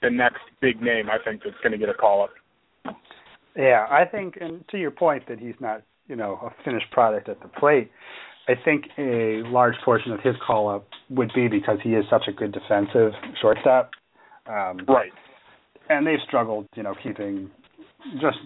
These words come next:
Speaker 2: just making outs. And that, that team's been sort of a train wreck so far. So putting a Gold Glove caliber shortstop into the mix, into that infield, that's gonna make things better. And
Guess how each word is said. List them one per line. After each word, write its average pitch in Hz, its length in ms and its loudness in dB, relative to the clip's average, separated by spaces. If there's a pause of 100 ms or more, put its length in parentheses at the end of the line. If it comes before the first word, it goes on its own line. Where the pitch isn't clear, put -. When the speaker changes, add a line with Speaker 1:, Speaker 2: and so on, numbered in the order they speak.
Speaker 2:
just 113 200 0
making 104 320 -4
outs. 92 260 -4 (100)
And 101 140 -6
that, 117 220 2
that 123 220 2
team's 117 200 -8
been 104 160 -14
sort 110 120 -8
of 95 60 -8
a 92 60 -12
train - 200 -12
wreck 95 180 -8
so 98 160 -6
far. 98 280 -2 (440)
So 117 100 4
putting 151 320 0
a 113 140 -2
Gold 120 340 -4
Glove 110 280 -6 (140)
caliber 104 440 -4
shortstop 110 480 -4
into 113 260 -10
the 107 80 -10
mix, 117 300 -6
into 110 180 -8
that 101 140 -2
infield, 113 440 0 (540)
that's 123 140 -2
gonna 143 160 2
make 110 200 -2
things 95 240 -10
better. 95 400 -4
And 127 260 0